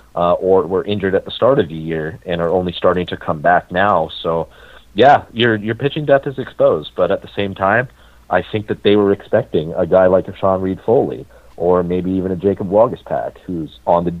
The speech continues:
I L already. Uh, we're gonna take some steps forward down in, uh, Buffalo, or you can make the same argument for, uh, Hector Perez, who they got in the Roberto Osuna and Ken Giles trade. So,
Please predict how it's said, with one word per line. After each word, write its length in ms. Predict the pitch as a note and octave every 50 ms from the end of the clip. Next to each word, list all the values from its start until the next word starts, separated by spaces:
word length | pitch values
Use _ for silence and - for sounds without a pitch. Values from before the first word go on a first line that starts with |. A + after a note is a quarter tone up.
| - - _
I 200 | F2+ F#2+ F#2+ F#2+
L 180 | G2+ G#2 G#2 G#2
already. 480 | G2+ G#2+ G#2+ B2 C#3 - - - - - - - - _ _ _
Uh, 320 | F2+ F2 E2+ E2+ E2+ F2 -
we're 140 | - F#2 F2
gonna 180 | F2+ F#2+ F#2+ F2
take 240 | - - G#2 -
some 120 | - G2 F2
steps 260 | - - G2 - - - -
forward 500 | A2 A#2 B2+ G2 D#2+ C2+ B1+ C#2+ - _
down 240 | F#2 E2+ E2 E2 F2
in, 240 | F2 F2 E2+ F2 F2+
uh, 300 | F2+ F2+ F2+ F2+ F2+ F2
Buffalo, 420 | - G2+ G2+ G2+ - - A#1+ C#2
or 220 | D2 A#1+ C#2 E2+
you 120 | E2+ E2+ E2+
can 160 | - G2 F#2+
make 160 | F#2+ F2+ -
the 80 | - F2
same 240 | - F#2 F#2 F#2 F#2
argument 420 | F2+ F#2 E2+ F2+ F#2 F#2 F2+ - - -
for, 360 | F#2+ F2+ F#2 F#2 F#2 F2+ - - - - - - - -
uh, 260 | - F#2+ F#2+ F#2+ F#2+
Hector 300 | F2 G2+ A2+ A2 - A2+
Perez, 520 | - - B2 G#2+ A2+ B2 F#2+ D2+ C#2 C2+ -
who 80 | - F2+
they 160 | D#2+ E2 D#2+
got 340 | D#2+ F2 F2+ F2 E2+ F#2 - _ _ _ -
in 240 | F#2 F2+ F2+ F2 F2+
the 180 | F#2 F2+ E2+ - _ _ -
Roberto 440 | G2+ G2 E2+ G#2 G2+ F#2+ F#2+ F#2
Osuna 440 | F#2 - - - F#2+ F#2+ G2 F#2+ F#2 -
and 120 | F#2 F2
Ken 260 | - - G2 G2 G2+
Giles 400 | F#2 G#2 G#2+ A#2+ A#2 F#2 D#2+ - - -
trade. 300 | - C#3 - C#2 - - - - - - - - _ _ - -
So, 400 | F#2+ F#2 F#2+ F#2+ F#2+ F#2 F#2